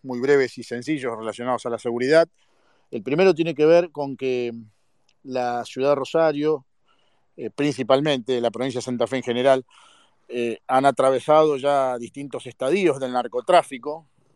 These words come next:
y hoy estamos en el estadio del copamiento. Primero es la filtración, después, eh,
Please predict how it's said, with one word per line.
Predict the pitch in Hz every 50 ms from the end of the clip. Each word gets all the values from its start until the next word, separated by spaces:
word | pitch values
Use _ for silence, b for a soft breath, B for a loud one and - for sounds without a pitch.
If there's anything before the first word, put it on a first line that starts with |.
| _ _ _
y | 120 120
hoy | 123 123
estamos | 120 - - 135 147 156 165 147 -
en | 139 123 123
el | 120 117 117 120
estadio | 104 - - 123 131 139 143 135
del | 127 123 123 107 _ _
copamiento. | - 120 - 120 123 139 147 139 120 113 - - - - _ _ _ _ _ _ _ _
Primero | - 110 131 139 135
es | 131
la | 127 123
filtración, | - 131 117 - 139 139 - 185 190 185 175
después, | 147 131 - - 147 139 - - - b b b b b b b b b b b b b b b b _ _ -
eh, | - 127 127 120 120 113 107 107 104